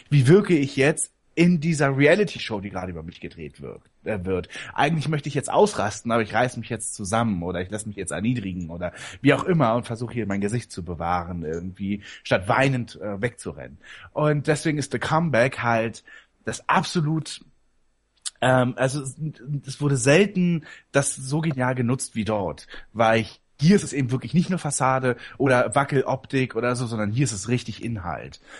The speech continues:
Und deswegen ist das total genial. Ich glaube, dass es bei The Office oder Stromberg ja auch so ist. Durch die Interviewsituation und durch die awkward Momente, die ja häufig bei Stromberg auch passieren,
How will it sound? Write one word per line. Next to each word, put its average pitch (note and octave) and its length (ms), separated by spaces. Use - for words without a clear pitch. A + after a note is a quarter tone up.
Und A#2+ 380
deswegen B2+ 320
ist - 160
das A#2 100
total A#2 400
genial. G2 420
Ich - 140
glaube, C3 380
dass B2 160
es - 80
bei A2+ 120
The G#2+ 140
Office A#2 400
oder G2 160
Stromberg G#2+ 420
ja C#2+ 140
auch E2 140
so D2+ 160
ist. - 200
Durch D3 260
die - 120
Interviewsituation G2+ 1300
und F2+ 240
durch G#2+ 220
die G2+ 180
awkward G#2+ 500
Momente, G2 500
die G2 100
ja F#2+ 100
häufig G2 300
bei F2 100
Stromberg G2 420
auch F2 160
passieren, F#2 500